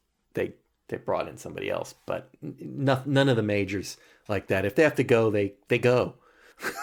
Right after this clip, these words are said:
They, they're, they leave. Uh, they're written out usually properly,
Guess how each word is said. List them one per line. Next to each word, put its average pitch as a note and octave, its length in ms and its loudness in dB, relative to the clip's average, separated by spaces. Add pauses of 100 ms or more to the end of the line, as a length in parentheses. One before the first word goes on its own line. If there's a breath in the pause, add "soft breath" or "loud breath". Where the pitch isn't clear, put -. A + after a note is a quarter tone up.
(400 loud breath)
They, - 420 6 (360 loud breath)
they're, C3 200 0
they C3 260 2
leave. B2 640 2 (160)
Uh, A2 220 -4
they're A#2 160 -2
written C3+ 240 0
out C3 280 0 (220)
usually C3+ 400 2
properly, C#3 600 -2